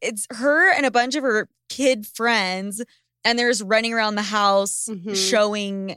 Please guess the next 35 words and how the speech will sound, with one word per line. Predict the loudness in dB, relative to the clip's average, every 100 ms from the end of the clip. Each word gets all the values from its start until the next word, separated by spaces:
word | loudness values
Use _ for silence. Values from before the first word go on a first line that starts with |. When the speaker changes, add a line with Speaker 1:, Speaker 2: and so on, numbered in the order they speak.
| -10
Speaker 1:
people | -10 -4 -2 0
what | -2 -4
the | -6
fuck | -4 -2 -4 -10 _
was | -10 -8
in | -8
the | -10
house. | -12 -12 -14 -6
Speaker 2:
Yeah. | -6 -6 -12 _ _ _ _ _ _
Speaker 1:
They | -2 -2
do | 0 0
that | 0 0
for | 0
a | 0
little | 0 0
bit, | 4 4 4 0
and | -4 -4 -4 -4 0 4 4 4
then | 4 2 2 -2 -4 _ _
they | -2 2 4 2
enter | 0 0 0 0
Kim's | 0 0 0 0 -4
room. | -6 -8 -10 -12 -12 -14 -16 _ _
And | 2 2 2 0
we | -4 -4
see | -2 -4
Kim | -4 -4 0 2 4 2
in | 0 0
real | 0 0
time | 0 -4 -2
finding | 0 -2 -2 -2
out | -2
that | -2 -4
they | -2 -2
are | 0 0
live, | 0 0 4 4 4 4 2